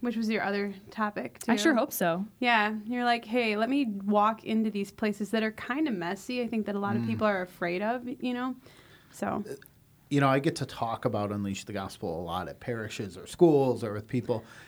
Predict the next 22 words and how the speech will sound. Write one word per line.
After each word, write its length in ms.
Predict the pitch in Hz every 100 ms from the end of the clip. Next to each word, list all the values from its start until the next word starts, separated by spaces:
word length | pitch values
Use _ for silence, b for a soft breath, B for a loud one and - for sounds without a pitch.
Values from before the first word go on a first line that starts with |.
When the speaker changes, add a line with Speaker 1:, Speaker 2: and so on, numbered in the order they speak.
| B
Speaker 3:
and 260 | 139 131 131
it's 220 | 139 139
so 300 | - - 185
cool 280 | 190 - 143
to 100 | 120
hear 260 | 104 123 107
how, 460 | 95 101 101 104 -
like, 180 | 104 101
the 80 | -
good 240 | 104 120
habits 480 | 110 98 95 107 -
really 240 | 113 95 95
strike 400 | - 110 95 -
people. 300 | - - 240
Speaker 1:
Yeah. 140 | 220
Speaker 3:
The 40 |
bad 220 | 190 135 143
habits 360 | 139 127 127
are 60 | 120
the 100 | 104
good 160 | 110
habits. 360 | 104 101 117 -